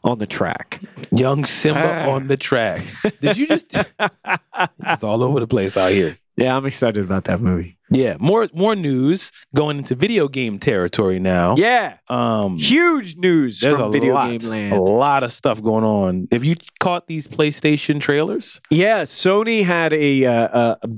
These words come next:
Speaker 1: a bit of a conference this past week. It's Sony's Paris Games Week. So it's an international conference, and we were blessed with a trove of trailers.
Speaker 2: Let's go through a couple of 'em.
Speaker 1: Let's please.
Speaker 2: So,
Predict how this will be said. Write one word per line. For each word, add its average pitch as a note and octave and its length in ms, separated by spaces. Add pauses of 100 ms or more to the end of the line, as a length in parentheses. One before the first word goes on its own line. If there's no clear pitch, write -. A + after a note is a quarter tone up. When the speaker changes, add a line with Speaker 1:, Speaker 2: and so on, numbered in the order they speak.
Speaker 1:
a C3 60
bit E3 160
of D3 80
a C#3 40
conference C3+ 720 (160)
this A2+ 120
past A#2+ 340
week. G#3 280 (280)
It's G#2+ 240
Sony's D3 520
Paris D#3 500 (160)
Games C3 580
Week. F#2+ 420 (180)
So - 180
it's G#2+ 140
an A2 160
international B2+ 560
conference, E3 640 (260)
and A#2 420 (120)
we F3+ 420 (160)
were C#3+ 460 (400)
blessed G#2+ 880 (480)
with B2+ 260
a D3 140
trove C3+ 880 (440)
of C3+ 220
trailers. B2+ 640
Speaker 2:
Let's C#3+ 140
go C#3+ 160
through C3+ 180
a - 40
couple G#2 340
of D2+ 160
'em. - 80
Speaker 1:
Let's C#3 280
please. B2+ 520
Speaker 2:
So, B2+ 460